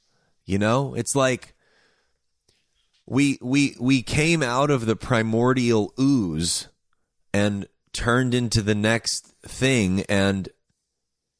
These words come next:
as creatures, order was created naturally out of the chaos. You know, we didn't just, we didn't just arrive at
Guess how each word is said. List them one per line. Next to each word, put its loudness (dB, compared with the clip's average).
as -2
creatures, 0
order 0
was 0
created 0
naturally 2
out 2
of -4
the 2
chaos. -2
You -2
know, 4
we -2
didn't 0
just, -2
we 0
didn't 0
just 0
arrive 0
at 0